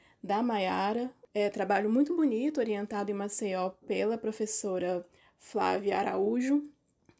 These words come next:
e que tá ganhando mais corpo agora, é, na pós-graduação. Eu acho que é bem central a, a discussão e bem oportuna, é, nesse momento de pandemia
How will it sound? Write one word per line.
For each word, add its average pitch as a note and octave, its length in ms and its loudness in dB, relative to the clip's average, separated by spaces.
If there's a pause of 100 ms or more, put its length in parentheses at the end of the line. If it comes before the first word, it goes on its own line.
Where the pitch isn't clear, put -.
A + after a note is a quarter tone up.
(100)
e A3+ 140 0
que A3+ 320 0
tá A#3 160 0
ganhando A3+ 420 2
mais A#3 300 0
corpo A3 540 -2
agora, G#3 560 -2 (480)
é, G3+ 160 -2
na G#3 140 2
pós-graduação. G#3 960 0 (800)
Eu A3 80 2
acho A3+ 320 0
que - 260 -2
é A#3+ 160 6
bem C#4 680 2
central B3 920 0
a, G#3 200 -4
a G#3 40 -2
discussão A3 640 -2
e G#3 80 -2
bem G#3+ 380 0
oportuna, A#3 880 -2 (240)
é, G3 200 -4
nesse A3 320 2
momento A3+ 480 -2
de G#3+ 100 -6
pandemia G#3+ 800 -2